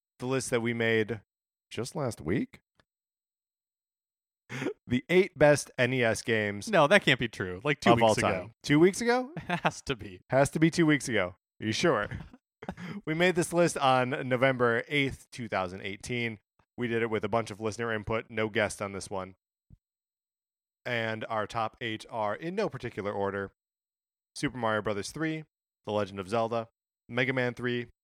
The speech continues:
Speaker 1: Castlevania three, DuckTales, Doctor Mario, Dragon Warrior three, and Duck Hunt. What are you thinking, Mark?
Speaker 2: I know we only did this a week ago.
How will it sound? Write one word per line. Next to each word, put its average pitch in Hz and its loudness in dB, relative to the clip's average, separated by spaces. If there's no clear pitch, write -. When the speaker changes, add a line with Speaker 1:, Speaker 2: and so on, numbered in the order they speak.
Speaker 1:
Castlevania 123 -2
three, 107 -6
DuckTales, 135 0
Doctor 147 2
Mario, 110 0
Dragon 123 0
Warrior 120 2
three, 113 -4
and 107 -4
Duck 101 -4
Hunt. 73 -16
What 117 -2
are 113 0
you 107 -2
thinking, 82 -14
Mark? 71 -20
Speaker 2:
I 127 -8
know 127 -2
we 170 -4
only 156 -6
did 113 -6
this 113 -12
a 113 -6
week 92 -14
ago. 135 -2